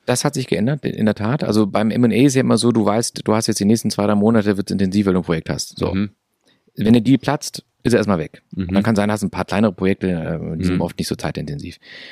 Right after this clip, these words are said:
Speaker 1: So, ähm, hier bist du konstant in einer permanenten, eigentlichen, in einer,
Speaker 2: Mhm.
Speaker 1: in der Stressphase. Das ist ja ein anderer Stress. Im M und A hast du Zeitdruck und
Speaker 2: Mhm.
Speaker 1: hier sind's die Themen, die Vielfalt der Themen und vor allem,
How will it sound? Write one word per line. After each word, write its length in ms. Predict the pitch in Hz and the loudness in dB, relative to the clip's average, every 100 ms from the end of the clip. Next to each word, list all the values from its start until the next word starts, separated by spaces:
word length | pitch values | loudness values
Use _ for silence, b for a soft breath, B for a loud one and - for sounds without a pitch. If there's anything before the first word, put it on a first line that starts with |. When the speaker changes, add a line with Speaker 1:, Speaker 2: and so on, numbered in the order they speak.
| B B | B B
Speaker 1:
So, 300 | - 78 - - | -4 -4 -6 -6
ähm, 240 | 95 - | -4 -4
hier 280 | - - 123 | -4 2 2
bist 220 | 113 - | 2 -6
du 60 | 104 | -6
konstant 960 | - 120 135 127 - 107 117 117 - - | -4 -4 -2 -4 -4 -2 -2 -2 -8 -10
in 140 | - 98 | -4 -4
einer 80 | |
permanenten, 880 | - - 110 117 92 85 120 135 107 | -4 -4 -2 0 -2 -2 -2 -2 -4
eigentlichen, 600 | - 104 104 101 - 98 - _ _ - | -2 -2 -2 -4 0 -2 -2 _ _ -12
in 200 | - 78 | -4 0
einer, 140 | 101 76 | 0 0
Speaker 2:
Mhm. 40 | |
Speaker 1:
in 60 | 95 | -2
der 80 | 92 | -4
Stressphase. 460 | - 120 - 135 | -2 -2 0 -2
Das 80 | 117 | 0
ist 40 | |
ja 80 | 131 | 0
ein 80 | 127 | 0
anderer 320 | 131 139 90 | 0 0 0
Stress. 300 | 80 - 82 | -2 -6 -6
Im 140 | 85 98 | 0 2
M 120 | 107 | 4
und 80 | 101 | 4
A 120 | 123 | 4
hast 160 | 139 - | 2 -2
du 40 | |
Zeitdruck 560 | - 107 127 208 285 - B B B | -4 -4 -2 -2 -2 -6 B B B
und 100 | - | 0
Speaker 2:
Mhm. 40 | 107 | 4
Speaker 1:
hier 140 | 131 | 6
sind's 360 | 120 127 - _ - | 6 2 0 _ -14
die 200 | - 107 | -2 0
Themen, 460 | 101 131 131 143 135 | 0 2 4 2 0
die 120 | 98 | -4
Vielfalt 540 | - 127 127 123 123 - B B B | -2 -2 0 0 0 -4 B B B
der 120 | 117 | -4
Themen 320 | - 117 120 | 0 2 2
und 140 | 110 113 | 2 0
vor 200 | - 113 | 0 -2
allem, 300 | 95 107 110 | 0 2 0